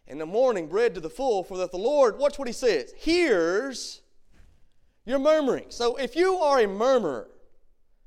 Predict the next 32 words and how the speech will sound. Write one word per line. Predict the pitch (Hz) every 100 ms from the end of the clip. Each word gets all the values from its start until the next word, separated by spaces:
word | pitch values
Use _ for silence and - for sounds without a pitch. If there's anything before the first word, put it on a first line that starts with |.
| - - - _ _ - - -
you | 190
know | 285
what | 302 277
murmuring | 226 214 185 160
is, | 147 135 185 156
and | 147 165 -
you | 185
know | 208 196 185 190 - - 180
who, | 185 175
really | 180 185 160
who | 156
the |
murmurers | 156 170 165 147 147
are | 185 135
most | 127 151 -
of |
the | 123 131
time. | 127 151
So | - 151 - -
if | 233 -
you | 277 370
are | 339 302 269
a |
murmurer, | 233 269 311 220 185
be | 175 202 302 294 277 - -
rest | 254 294 -
assured | 220 311 220 160
God | 202 202
hears | 170 240 165 143
what | 151
you | 127
say. | - 151